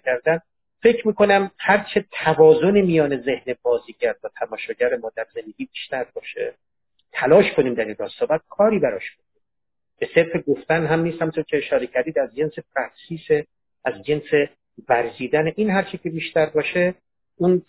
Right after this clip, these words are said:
سلامت روان ما بیشتر به دست میاد و قصه زندگی در حال که از مقومات زندگی ابدی است بیشتر بروز و ظهور پیدا می‌کنه.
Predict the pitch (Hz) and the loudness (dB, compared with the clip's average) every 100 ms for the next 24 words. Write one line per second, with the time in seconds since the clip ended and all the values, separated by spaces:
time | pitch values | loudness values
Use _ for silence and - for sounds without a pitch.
0 | - 139 143 139 165 165 147 135 151 180 | -4 4 6 8 6 4 6 6 6 4
1 | 170 165 143 - 156 175 180 170 - 175 | 2 0 -2 -2 -2 0 0 -2 -2 0
2 | 185 147 156 202 180 - 190 190 160 156 | 0 2 2 2 0 -2 -2 -2 0 -2
3 | 147 151 147 139 127 165 160 151 143 - | -2 -6 -4 -4 2 0 2 -4 -4 -10
4 | - 131 - 131 165 170 143 123 - _ | 0 0 2 2 2 2 -2 -2 -8 _
5 | _ _ _ _ 135 131 - 127 131 127 | _ _ _ _ -6 -6 -4 -4 -2 0
6 | - 165 - 143 - - 151 160 - _ | -2 -4 -8 -12 -10 2 2 2 -4 _
7 | _ _ _ 143 135 123 131 151 143 - | _ _ _ -4 -2 -4 0 2 0 -4
8 | _ 123 107 101 95 - 92 | _ -10 -6 -6 -8 -12 -12